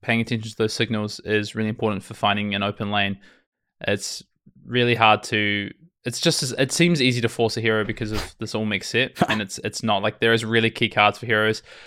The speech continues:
Speaker 1: Like if you get cut off of Evos and good Evos, Tekla Vossen is gonna be dog. If you, uh, try and force dash and you don't get the good red items, it's gonna be terrible. If you I think Max is maybe the easiest hero to force because you c-,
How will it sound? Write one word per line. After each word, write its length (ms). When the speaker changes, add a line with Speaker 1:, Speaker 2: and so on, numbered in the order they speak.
Speaker 1:
Like 140
if 100
you 140
get 180
cut 180
off 140
of 80
Evos 680
and 180
good 100
Evos, 540
Tekla 220
Vossen 180
is 100
gonna 140
be 320
dog. 420
If 180
you, 360
uh, 360
try 240
and 100
force 240
dash 340
and 80
you 80
don't 140
get 160
the 60
good 160
red 160
items, 380
it's 160
gonna 180
be 140
terrible. 400
If 200
you 400
I 80
think 140
Max 280
is 100
maybe 200
the 180
easiest 280
hero 240
to 340
force 340
because 260
you 120
c-, 60